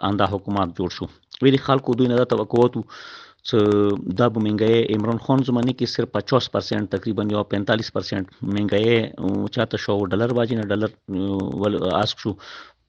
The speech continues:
روپۍ ولوېده. د تیلو حکومت کوم قیمت و، هغه دوی پچاس یا پچپن روپۍ وخت، یعنې پچاس پرسنټ تیلو قیمت وخت و، تقریبا، اه، ایک سو چھ روپۍ لیټر و یا ایک سو دس و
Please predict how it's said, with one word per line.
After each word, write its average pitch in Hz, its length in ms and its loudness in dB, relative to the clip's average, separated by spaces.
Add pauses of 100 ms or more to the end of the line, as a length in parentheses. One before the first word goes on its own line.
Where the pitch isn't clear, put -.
روپۍ 98 320 0
ولوېده. 98 360 2 (760)
د 107 400 2
تیلو 135 200 6
حکومت 110 640 -2 (200)
کوم 110 140 0
قیمت 120 440 2
و، 117 60 2 (380)
هغه 107 220 -2 (440)
دوی 117 160 0
پچاس - 680 -6
یا 101 220 -2 (380)
پچپن 98 360 -6
روپۍ 98 200 -4
وخت، 104 180 -4
یعنې 135 340 4
پچاس 107 360 0
پرسنټ 95 380 -4 (440)
تیلو 104 200 0
قیمت 98 360 -4
وخت - 300 -6
و، 90 40 -6
تقریبا، 113 420 0
اه، - 920 -6
ایک 107 200 0
سو 107 340 2
چھ - 180 -4 (340)
روپۍ 107 220 0
لیټر 104 320 0
و 101 180 0
یا 98 200 0
ایک - 160 -4
سو 98 160 0
دس 110 280 -2
و 113 80 2